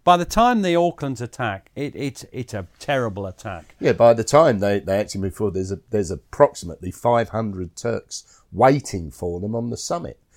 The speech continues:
Speaker 2: Now, you're gonna be Private Eric Lewis of the Auckland Battalion.
Speaker 1: We were halted and lined up in three or more rows, bayonets fixed. Here we waited. To one end stood the brigadier,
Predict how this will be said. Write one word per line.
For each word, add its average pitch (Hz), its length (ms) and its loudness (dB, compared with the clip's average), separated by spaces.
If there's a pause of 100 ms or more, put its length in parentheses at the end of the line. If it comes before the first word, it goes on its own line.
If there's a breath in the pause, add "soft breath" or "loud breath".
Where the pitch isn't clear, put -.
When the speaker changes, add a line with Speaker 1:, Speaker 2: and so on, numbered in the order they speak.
(200 soft breath)
Speaker 2:
Now, 107 80 0
you're 175 240 8
gonna 107 200 -4
be 107 200 -2
Private 117 640 0
Eric 147 300 0 (120)
Lewis 110 760 -2 (260 soft breath)
of 95 180 -6
the 110 220 -4
Auckland 87 580 -8
Battalion. 65 600 -12 (420 soft breath)
Speaker 1:
We 226 120 6
were 190 120 8
halted 160 460 4
and 135 120 -2
lined 170 300 2
up 143 160 -2
in 123 140 -4
three 151 360 -2
or 123 140 -2
more 123 240 -2
rows, 110 460 -4 (240 soft breath)
bayonets 139 420 0
fixed. - 460 -12 (100)
Here 127 140 -2
we 110 120 -4
waited. 101 460 -8 (380 soft breath)
To 185 100 2
one 220 180 6
end 165 200 0
stood 160 240 -6
the 135 80 -2
brigadier, 127 680 -4